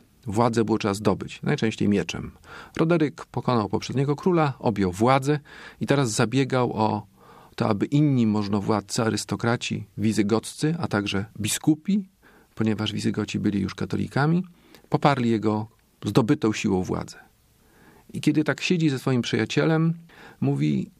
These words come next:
„Po co mi ta władza? Kobiety mam, broń mam, konie mam, uczty wyprawiam. I po co mi to wszystko?”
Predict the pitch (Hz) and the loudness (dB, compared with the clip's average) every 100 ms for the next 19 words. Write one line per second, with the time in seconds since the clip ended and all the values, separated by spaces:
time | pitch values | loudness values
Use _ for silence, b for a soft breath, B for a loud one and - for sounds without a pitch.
0 | - 208 226 220 208 175 120 95 90 90 | -8 -2 0 0 0 0 0 -2 -8 -14
1 | b b b - 143 165 165 156 127 95 | b b b -4 2 2 2 0 0 0
2 | 80 78 82 87 98 123 139 143 139 120 | 0 -2 -6 -8 -2 2 2 0 -2 0
3 | 92 78 80 95 - 143 139 135 127 107 | 0 0 -2 -8 -4 0 0 2 2 2
4 | 90 82 90 95 B B B B B B | 2 0 -2 -6 B B B B B B
5 | - 220 - - 170 151 - 92 95 87 | -2 -2 0 0 0 0 -2 -4 -4 -8
6 | 76 b b b b - 165 160 143 98 | -10 b b b b -6 -4 0 0 -2
7 | 95 - - - - | -6 -12 -14 -18 -20